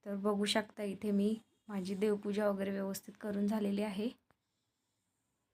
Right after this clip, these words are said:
तर आता मी इथे स्वयंपाक करणार आहे.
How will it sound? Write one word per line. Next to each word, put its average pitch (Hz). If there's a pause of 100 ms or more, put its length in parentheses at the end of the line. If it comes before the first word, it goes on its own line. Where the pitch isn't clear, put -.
(1700)
तर 208
आता 208
मी 214
इथे 226
स्वयंपाक -
करणार 208
आहे. 214